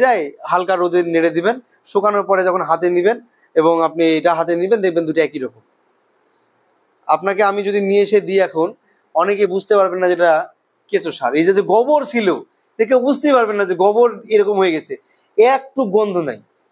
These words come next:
একেবারে বিন্দুমাত্র গন্ধ নাই। চাপাতি নাকের কাছে নেবেন, এটাও নেবেন, অথবা চাপাতির মধ্যে যদি properly ওইখানে রসটা না বেরোয় আসে, তাও একটু গন্ধ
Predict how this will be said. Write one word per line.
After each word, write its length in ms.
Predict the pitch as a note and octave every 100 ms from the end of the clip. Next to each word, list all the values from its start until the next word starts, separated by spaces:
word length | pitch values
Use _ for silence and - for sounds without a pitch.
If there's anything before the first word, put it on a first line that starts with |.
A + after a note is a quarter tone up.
| _ _ _ C#3+ G3 B3
একেবারে 360 | B3 B3 A#3+ A#3+ E3 _ _ _ F3
বিন্দুমাত্র 420 | B3 B3 A#3+ A3+ F#3
গন্ধ 140 | E3+ C#3+
নাই। 80 | A2+ _ _ _ _ _ _ _ _ _ _ _ _ -
চাপাতি 360 | D#3 F#3 F#3 A3 G#3 G3+
নাকের 180 | G3 G#3+
কাছে 120 | G#3 A3+
নেবেন, 160 | B3+ A#3
এটাও 140 | F#3+ D3
নেবেন, 200 | B2 A2 - _ _
অথবা 200 | D#3 F#3 G3
চাপাতির 360 | G3 G3+ G#3 A3
মধ্যে 160 | A3 A3 G#3+
যদি 120 | G#3+ G#3
properly 360 | G3+ G#3+ G#3+ G#3
ওইখানে 240 | G3+ G#3+ G#3+ - - - D#3+
রসটা 280 | F#3+ G3 G3+
না 60 | F#3+ F#3+
বেরোয় 240 | G3+ G3+ G3
আসে, 140 | B3 G4+ _ - - - -
তাও 100 | F#3
একটু 120 | G3 F#3+
গন্ধ 140 | F#3+